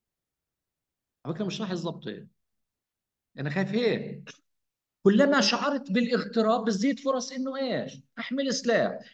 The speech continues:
إذا شو السبب الرئيسي لحمل السلاح؟ هو الاغتراب، وكنا الاغتراب بكون الكوز. حمل السلاح شو بكون؟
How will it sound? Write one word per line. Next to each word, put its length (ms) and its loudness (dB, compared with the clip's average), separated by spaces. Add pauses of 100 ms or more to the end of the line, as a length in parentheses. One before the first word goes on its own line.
إذا 180 4
شو 200 4
السبب 420 4
الرئيسي 380 4
لحمل 320 0
السلاح؟ 540 -2 (220)
هو 120 2
الاغتراب، 560 0
وكنا 300 0
الاغتراب 520 0
بكون 320 2
الكوز. 840 2 (240)
حمل 260 -2
السلاح 340 -2
شو 60 -4
بكون؟ 580 0